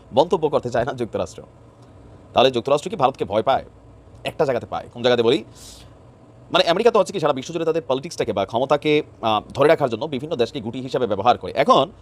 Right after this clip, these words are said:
ভারত এবং মার্কিন যুক্তরাষ্ট্রের একটা কমন পয়েন্ট হচ্ছে, মিলের জায়গা, সেটা হচ্ছে চীন। চীন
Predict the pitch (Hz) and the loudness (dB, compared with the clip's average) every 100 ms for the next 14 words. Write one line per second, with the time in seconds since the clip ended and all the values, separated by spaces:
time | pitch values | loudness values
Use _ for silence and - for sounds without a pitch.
0 | - - 92 139 214 214 139 156 175 107 | -20 -12 2 4 4 2 2 2 0 -2
1 | 110 180 180 156 151 151 151 - 135 151 | -2 -6 -4 -2 -2 -4 -6 2 4 4
2 | 208 202 131 160 170 131 101 135 170 131 | -2 2 2 2 -2 -4 -2 0 2 4
3 | 92 - 117 123 135 185 104 80 - - | 2 -4 -4 -4 -4 -8 -8 -10 -20 -20
4 | - - - - - - - - - 208 | -20 -20 -20 -20 -20 -20 -20 -10 2 2
5 | 247 | 2